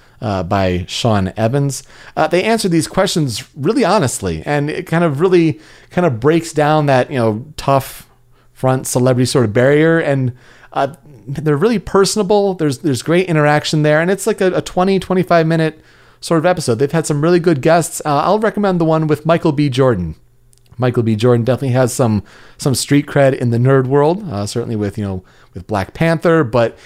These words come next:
you hear him talk on other videos, and he knows his comics, and, uh, he's many other,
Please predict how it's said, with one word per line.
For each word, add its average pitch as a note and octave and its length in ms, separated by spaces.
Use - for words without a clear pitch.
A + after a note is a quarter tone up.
you D3 80
hear E3+ 180
him C3+ 100
talk D3 260
on B2+ 180
other D3 260
videos, C3+ 380
and A#2 220
he B2 160
knows D3+ 420
his G#2+ 160
comics, E3+ 640
and, G#2+ 300
uh, A2+ 140
he's B2+ 440
many F3+ 300
other, G2+ 400